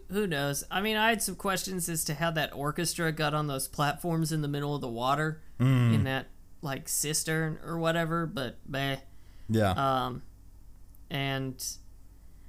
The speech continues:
Speaker 1: I just, let's send one up for Knife Guy. I love Knife Guy.
Speaker 2: Ugh, Knife Guy, the guy that runs the boat organization. Fuck, he was cool. And he swore like a sailor.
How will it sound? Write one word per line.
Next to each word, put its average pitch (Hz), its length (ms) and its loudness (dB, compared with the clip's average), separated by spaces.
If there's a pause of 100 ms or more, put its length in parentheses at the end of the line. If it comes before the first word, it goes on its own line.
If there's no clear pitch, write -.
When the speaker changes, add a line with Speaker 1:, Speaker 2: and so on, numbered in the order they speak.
(120)
Speaker 1:
I 415 180 -2
just, - 280 0 (420)
let's 415 200 2
send 262 340 4
one 196 180 6
up 165 200 4
for 156 180 0
Knife 147 380 4
Guy. 143 360 6
I 311 160 6
love 180 400 4
Knife 165 300 4
Guy. 151 340 6
Speaker 2:
Ugh, 127 340 10 (140)
Knife 151 340 8
Guy, 131 220 10
the 131 120 6
guy 156 200 12
that 151 140 10
runs 143 240 8
the 127 100 6
boat 131 300 8
organization. 113 800 6
Fuck, - 360 4
he 151 120 8
was 113 220 8
cool. 107 420 4
And 123 100 4
he 180 100 10
swore 143 480 8
like 127 180 8
a 90 100 2
sailor. 160 680 6